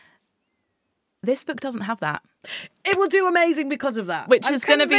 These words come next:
Speaker 2: convinced.
Speaker 1: very strange if it does. Like, there'll be some sort of a, yeah, scientific energy study on why that works that way. But, um, I just want this book to reach people.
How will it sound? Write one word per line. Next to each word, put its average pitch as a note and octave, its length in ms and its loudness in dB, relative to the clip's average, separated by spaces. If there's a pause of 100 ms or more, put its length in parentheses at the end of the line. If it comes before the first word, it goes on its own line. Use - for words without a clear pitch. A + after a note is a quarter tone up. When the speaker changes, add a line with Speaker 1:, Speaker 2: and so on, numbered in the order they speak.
Speaker 2:
convinced. F4+ 120 2
Speaker 1:
very A#3 300 6
strange F#3 420 -4
if F#3 100 -14
it - 120 -12
does. D#3 360 -2
Like, D3+ 180 -4
there'll D#3+ 140 -6
be E3+ 80 -8
some F3 220 -8
sort - 180 -10
of D#3+ 140 -8
a, D3+ 260 -8 (420)
yeah, D#3 340 -4
scientific D3+ 840 -12
energy D3 640 -12
study C#3+ 400 -12
on C#3+ 160 -10
why D3+ 300 -6
that D3 220 -8
works D3+ 360 -6
that - 200 -8
way. D3 340 -6 (360)
But, F3+ 140 0
um, E3 480 0 (640)
I A#3+ 160 0
just G#3+ 200 -8
want F3 120 -10
this D#3 140 -12
book - 240 -10
to D#3+ 80 -16
reach - 260 -14
people. D3 520 -10